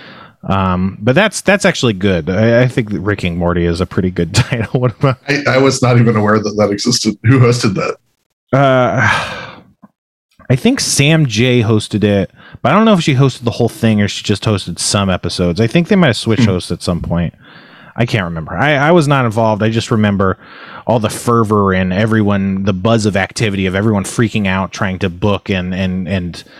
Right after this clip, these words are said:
Speaker 1: like, Steve, I wanna say that Steve Levy, like, I don't know. This was about the time of the fall of the castle, you know, when the castle was a public venue for a very short period of time and then it got shut down.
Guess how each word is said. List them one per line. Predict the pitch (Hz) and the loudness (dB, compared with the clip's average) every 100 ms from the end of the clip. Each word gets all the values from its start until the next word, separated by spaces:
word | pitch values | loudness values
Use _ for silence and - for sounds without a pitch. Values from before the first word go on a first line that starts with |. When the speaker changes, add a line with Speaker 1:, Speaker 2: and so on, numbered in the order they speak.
| - - - - - | -20 -20 -20 -20 0
Speaker 1:
like, | 156 127 | 0 0
Steve, | - - 226 262 | -4 2 4 4
I | 135 | 2
wanna | 151 247 214 | 2 4 4
say | 123 147 | 4 2
that | 117 104 | 2 0
Steve | - - 143 120 | -2 2 2 4
Levy, | 110 123 113 104 92 - - - - _ _ _ _ | 4 4 4 2 0 -8 -14 -16 -20 _ _ _ _
like, | 120 110 98 - 101 - _ _ _ - - - - | 0 0 -2 -8 -14 -18 _ _ _ -20 -16 -10 -6
I | |
don't | 160 | -6
know. | 80 | -6
This | 117 220 311 | 0 2 2
was | 262 | 2
about | 196 170 | 2 0
the | 131 | -2
time | - 135 131 | -2 0 2
of | 107 | 0
the | |
fall | 98 - 120 120 | 0 0 2 2
of | 101 | 0
the | 92 | -4
castle, | - 101 98 120 127 127 | -2 -2 0 0 0 2
you | 131 | 2
know, | 123 123 123 | 2 2 2
when | 127 110 | 2 0
the | |
castle | - 135 120 135 | 0 -2 0 0
was | 117 104 | 2 0
a | |
public | - 127 123 117 | 0 0 0 0
venue | 120 127 131 | 0 2 0
for | 127 120 | 2 0
a | |
very | 107 117 117 | 2 0 0
short | - 120 | 0 0
period | 127 120 110 | 2 2 2
of | |
time | 117 110 117 | 0 0 2
and | |
then | 113 | 2
it | 101 | 2
got | 98 | -2
shut | - 110 - | -2 -2 0
down. | 101 113 | -2 -2